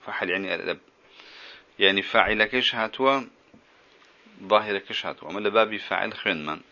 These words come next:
«والتغلبيون بئس الفحل فحلهم فحلا.»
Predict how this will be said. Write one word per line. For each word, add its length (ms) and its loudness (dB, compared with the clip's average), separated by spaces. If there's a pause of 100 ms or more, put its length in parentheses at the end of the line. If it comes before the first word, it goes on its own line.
(1200)
«والتغلبيون 1080 -2
بئس 380 -4
الفحل 760 -4 (460)
فحلهم 800 -2
فحلا.» 600 -2